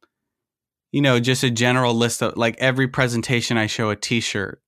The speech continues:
and every presentation I show, I don't know, a business card. But I'm thinking about that client.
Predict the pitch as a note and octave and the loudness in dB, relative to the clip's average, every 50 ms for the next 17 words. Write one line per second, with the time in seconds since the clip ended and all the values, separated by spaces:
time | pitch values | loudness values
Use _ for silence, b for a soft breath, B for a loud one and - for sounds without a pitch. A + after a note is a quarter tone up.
0 | _ - A#2 A2+ A2 A2+ A2+ A2+ A2 - - A#2 A2 A2 G#2+ G#2 - - A2+ G#2+ | _ -6 -2 0 0 0 0 -2 -4 -2 -2 -2 -2 -2 -4 -6 -2 -2 -2 -2
1 | - - G#2 G#2 G2+ G#2 - - - G2+ G2+ G2+ G2 F#2+ F#2+ B B B B B | -2 -2 -2 -2 -2 -4 -4 -4 -2 -2 0 0 -2 -4 -6 B B B B B
2 | B B B B B B B B _ - G#2 G#2 G2+ F#2 F2+ G2 G2 G2 G2 F#2+ | B B B B B B B B _ -8 -6 -4 -4 -2 -2 -2 -2 -2 -2 -2
3 | F#2+ G2 G#2 - _ - - G#2+ G2 F#2+ E2+ E2 - - _ _ _ _ _ _ | -4 -6 -8 -14 _ -8 -6 -4 -2 -2 -2 -4 -6 -8 _ _ _ _ _ _
4 | _ _ _ _ _ - A2+ - A#2+ A#2 A#2 A#2 A2 - - - A2 G2+ G2 F#2 | _ _ _ _ _ -10 -4 -4 -2 -2 -2 -2 -4 -4 -4 -2 0 0 0 0
5 | E2+ - - _ b b b b b b b b - B2+ B2+ B2+ A#2+ - - _ | -2 -4 -8 _ b b b b b b b b 0 2 2 2 0 -2 -8 _
6 | - - B2+ B2+ C3 - - F3 F3+ F3 - E3+ D3+ C#3+ C3 A#2+ B2 A#2+ A2+ G2+ | -4 -2 -2 -2 -2 -2 0 0 0 2 2 2 2 2 4 4 4 4 2 2
7 | A2 A#2 A2+ - - - - - - A#2+ B2 A#2 G#2 F#2 E2 - - - | 0 0 0 0 -4 -8 -10 -4 0 0 2 2 0 -2 -4 -6 -10 -18